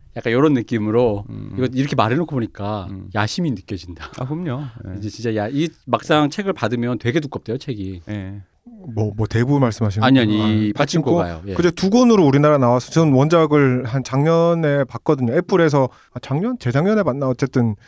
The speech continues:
Speaker 3: 그 애플에서 드라마 만든다는 얘기를 듣자마자 궁금해서 봤었는데, 두 권인데 한 권으로 묶으면 꽤 두꺼울 거예요.
Speaker 1: 네.
Speaker 3: 근데 그게 대부를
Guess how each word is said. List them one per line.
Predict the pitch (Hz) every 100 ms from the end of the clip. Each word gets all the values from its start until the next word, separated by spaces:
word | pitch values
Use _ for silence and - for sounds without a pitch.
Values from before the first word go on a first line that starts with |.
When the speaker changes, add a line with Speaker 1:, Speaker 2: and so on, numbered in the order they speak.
| _ _
Speaker 3:
그 | -
애플에서 | 156 202 170 156 139 -
드라마 | 147 165
만든다는 | 120 143 160 139
얘기를 | 135
듣자마자 | - - 190 151 170
궁금해서 | 131 127 131 139 131
봤었는데, | 107 - 139 117 110 110
두 | - 165
권인데 | 185 196 170 147
한 | 170
권으로 | 196 214
묶으면 | 170 165 170 123
꽤 | 202
두꺼울 | 135 - 165
거예요. | - 95 92
Speaker 1:
네. | 98 95 92 90 92 _ _ _
Speaker 3:
근데 | 160
그게 | - 139 170 160 104 - _ _
대부를 | 147 170 220 220 214 208 208 202 202 202 185 175 147 131